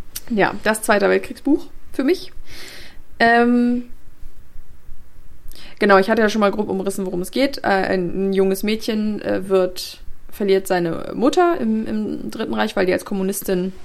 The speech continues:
ähm, verschwindet. Ja,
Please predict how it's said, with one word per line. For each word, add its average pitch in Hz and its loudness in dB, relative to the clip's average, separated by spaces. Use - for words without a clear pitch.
ähm, 175 2
verschwindet. 226 4
Ja, 214 4